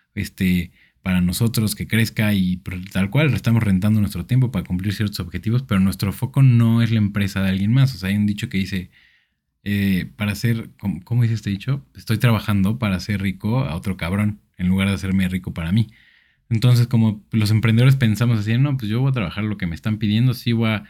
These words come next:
exceder un poquito las expectativas, pero mi foco no va a ser esto, yo no planeo vivir de por vida de esto, entonces, pues, tengo que emprender algo".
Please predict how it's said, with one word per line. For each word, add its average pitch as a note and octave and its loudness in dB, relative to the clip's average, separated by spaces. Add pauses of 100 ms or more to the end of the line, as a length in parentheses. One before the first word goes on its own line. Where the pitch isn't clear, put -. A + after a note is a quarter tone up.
(320)
exceder A2+ 0
un A#2 4
poquito - -6
las G2 0
expectativas, G2 -4
pero F2 -2
mi F2+ 2
foco G#2+ -2
no A2+ 4
va G2 2
a F#2+ -2
ser G2 -2
esto, G#2 -4
yo G#2 0
no F#2+ -2
planeo F2+ 0
vivir F#2 -2
de F2+ -2
por D#2+ -8
vida E2+ -4
de F#2+ -4
esto, C3+ -4
entonces, F2+ -6
pues, - -20
tengo F#2+ -2
que F#2 -4
emprender E2 -2
algo". B1+ -8